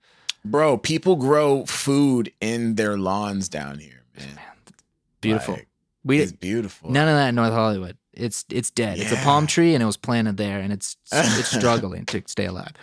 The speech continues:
Speaker 2: But
Speaker 1: Uh.
Speaker 2: the services, it taking
Speaker 1: Yeah.
Speaker 2: away, if something, if you hate mowing, um, and again, for, uh,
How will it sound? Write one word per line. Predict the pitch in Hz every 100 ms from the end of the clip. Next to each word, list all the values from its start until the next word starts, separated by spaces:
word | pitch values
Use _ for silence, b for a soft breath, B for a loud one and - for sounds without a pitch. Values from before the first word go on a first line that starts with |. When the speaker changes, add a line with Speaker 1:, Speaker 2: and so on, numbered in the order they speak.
| B 180 214 -
Speaker 2:
But | 131 110 -
Speaker 1:
Uh. | - 185 190 185 180
Speaker 2:
the | 175
services, | 170 - 190 170 117 - - 110
it | - 127 - -
taking | 165 165 202
Speaker 1:
Yeah. | 135
Speaker 2:
away, | 117 -
if | 120
something, | - 170 -
if | 127
you | 180
hate | - - 156 180 -
mowing, | 92 85 80 98 - _ _ _ _ _ _ _ _
um, | - 98 95 92 - _ _ _ _ _ _ _ _ _ _ -
and | 135
again, | 123 156 151 113
for, | 101 123 113 104 -
uh, | 113 104 98 95 95